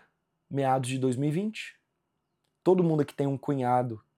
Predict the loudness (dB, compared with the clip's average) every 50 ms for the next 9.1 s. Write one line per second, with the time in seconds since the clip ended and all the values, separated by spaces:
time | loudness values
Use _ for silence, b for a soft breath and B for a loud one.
0 | _ _ _ -6 0 2 2 2 2 0 2 4 2 2 2 2 0 2 2 2
1 | 2 0 0 -2 -2 -2 -2 -2 0 -2 0 0 -2 -4 -4 0 0 0 0 0
2 | -4 -8 -16 _ _ _ _ _ _ _ _ _ _ _ _ _ _ 2 6 6
3 | 6 6 4 2 0 0 -4 -6 -4 -2 -2 2 2 2 2 2 0 0 2 4
4 | 4 4 4 2 2 2 2 4 4 4 6 8 8 8 8 4 2 4 6 8
5 | 8 8 8 4 -2 -6 -10 -14 -14 -6 2 4 6 8 8 8 8 6 6 6
6 | 6 6 4 -6 -6 _ 2 2 2 2 0 0 2 4 4 4 4 4 2 2
7 | 0 0 -2 -6 -14 -20 _ _ _ _ _ _ _ _ _ _ _ _ _ -20
8 | -20 _ 0 4 6 6 8 8 6 6 8 6 8 8 8 6 4 2 0 -4
9 | -8 -8